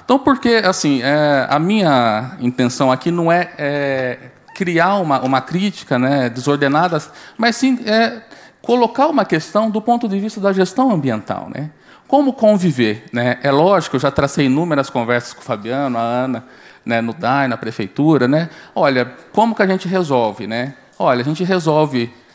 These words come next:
é, podando um pouco mais algumas, rebaixando outras, trocando outras, só que a solução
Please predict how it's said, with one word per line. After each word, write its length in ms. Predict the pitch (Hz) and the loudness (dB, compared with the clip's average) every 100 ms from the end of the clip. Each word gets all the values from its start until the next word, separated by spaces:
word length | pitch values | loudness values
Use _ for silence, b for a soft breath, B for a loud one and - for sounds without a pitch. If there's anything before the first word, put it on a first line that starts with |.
| _ | _
é, 120 | 117 | -8
podando 580 | - 180 160 165 175 151 | -6 -2 0 0 0 -2
um 40 | |
pouco 240 | 135 139 131 | 0 0 2
mais 240 | 127 127 | 2 2
algumas, 600 | 131 139 170 156 151 135 | 0 2 2 2 0 0
rebaixando 580 | 135 127 127 135 123 117 | 0 0 -2 -2 -2 -2
outras, 460 | 143 165 156 151 - | 0 0 -2 -6 -6
trocando 520 | 143 143 139 127 120 | -8 -4 -4 -2 2
outras, 560 | 127 156 165 170 - - B B | 4 4 2 0 -2 -18 B B
só 180 | - 156 160 | -2 -2 2
que 100 | 185 | 0
a 80 | |
solução 1040 | 170 - 190 165 139 - 185 208 135 123 | 0 0 2 2 0 -2 0 0 -2 -8